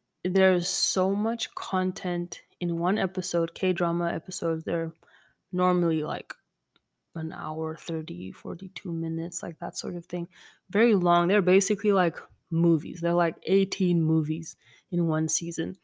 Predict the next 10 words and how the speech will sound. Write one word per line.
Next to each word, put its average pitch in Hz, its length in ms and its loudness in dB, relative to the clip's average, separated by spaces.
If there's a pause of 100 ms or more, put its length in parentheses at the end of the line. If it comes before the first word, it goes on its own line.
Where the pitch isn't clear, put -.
(220)
It's 196 380 2 (420)
very 175 460 4
intense, 165 760 -2
and 165 560 -2 (420)
it 190 100 4
is 202 160 8
very 180 240 2
graphic 160 560 0
as 160 240 -2
well, 160 340 -2